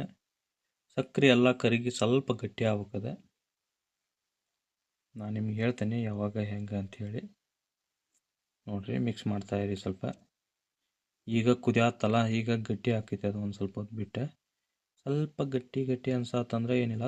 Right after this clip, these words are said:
ತುಪ್ಪ ಇತ್ತಲ್ಲ ಅದನ್ನ ಅದಕ್ಕೆ ಹಾಕ್ಬಿಡ್ಬೇಕು. ನೋಡ್ರಿ, ತುಪ್ಪ ತೊಗೊಂಡಿದ್ಯಲ್ಲ ಅದನ್ನ ಅದಕ್ಕೆ ಹಾಕ್ಬಿಡ್ರಿ.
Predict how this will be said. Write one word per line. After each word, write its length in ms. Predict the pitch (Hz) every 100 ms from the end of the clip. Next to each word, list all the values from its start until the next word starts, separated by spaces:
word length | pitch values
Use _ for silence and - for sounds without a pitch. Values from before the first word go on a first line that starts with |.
| -
ತುಪ್ಪ 280 | 131 123 143 135
ಇತ್ತಲ್ಲ 280 | - 120
ಅದನ್ನ 280 | 127 113 120 127
ಅದಕ್ಕೆ 240 | 110 127
ಹಾಕ್ಬಿಡ್ಬೇಕು. 760 | 117 104 107 107 98 98 - 160 - _ _ _ _ _ _ _ 113
ನೋಡ್ರಿ, 220 | 101 95
ತುಪ್ಪ 260 | 98 98
ತೊಗೊಂಡಿದ್ಯಲ್ಲ 640 | 113 113 107 104 101 104 131
ಅದನ್ನ 380 | - 113 110 120 151 - -
ಅದಕ್ಕೆ 280 | 120 120 139
ಹಾಕ್ಬಿಡ್ರಿ. 560 | - 107 - 98 113